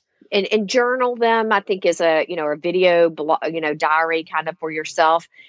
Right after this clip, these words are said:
is a really good way to kind of get in touch and verbalize what, you know, write it down or verbalize what it is that you're feeling about this.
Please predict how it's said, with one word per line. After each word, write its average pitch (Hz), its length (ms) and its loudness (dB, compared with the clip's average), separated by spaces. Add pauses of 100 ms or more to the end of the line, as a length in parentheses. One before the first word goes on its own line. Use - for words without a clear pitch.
(120)
is 170 220 0
a 160 60 -2
really 160 260 2
good 156 180 0
way 151 200 2
to 147 40 -2
kind 139 220 -8
of 143 60 -6
get 156 200 0
in 131 60 -18
touch 147 240 -4
and 165 140 -8
verbalize 143 880 2
what, 147 180 -2
you 165 60 -6
know, 147 120 -6
write 160 280 2
it 165 100 0
down 160 280 -4
or 151 60 -10
verbalize 151 540 -4
what 151 140 -4
it 147 100 -10
is 147 180 -6
that - 180 -8
you're 139 60 -8
feeling 170 440 0
about 139 340 2
this. 147 360 0